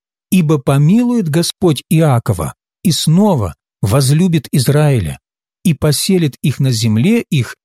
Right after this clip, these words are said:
и присоединятся к ним иноземцы, и прилепятся к дому Иакова". Бритхадаша ясно говорит, что Господь не оставит свой народ, с жаром продолжал Джефф.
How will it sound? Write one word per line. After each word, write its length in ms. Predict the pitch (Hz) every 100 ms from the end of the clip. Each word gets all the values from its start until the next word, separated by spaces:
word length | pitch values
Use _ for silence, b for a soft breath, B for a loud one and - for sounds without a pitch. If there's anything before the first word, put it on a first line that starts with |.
| _
и 120 | - 202
присоединятся 1160 | 196 202 - 202 185 160 156 160 185 - 160
к 60 | 135
ним 280 | 151 147 -
иноземцы, 800 | 139 127 110 107 220 208 - 185 - _ _ -
и 80 | 165
прилепятся 840 | - 143 120 135 190 165 - 151
к 100 | 107
дому 460 | 80 117 135 123 120 _ _ _ -
Иакова". 600 | 117 95 85 85 71 64 _ _ _ _ _ _ _ _ _
Бритхадаша 760 | - - 190 - 190 170 196 -
ясно 500 | 185 156 214 - 175
говорит, 480 | 160 170 175 156 - _ -
что 240 | - 147
Господь 440 | 143 147 - 190 147
не 180 | 151
оставит 640 | 170 160 - - 185 131 -
свой 200 | 127 127
народ, 400 | 139 - 127 - _ _
с 60 | -
жаром 440 | 151 113 117 104 98
продолжал 520 | 101 101 101 113 98
Джефф. 360 | 98 107 87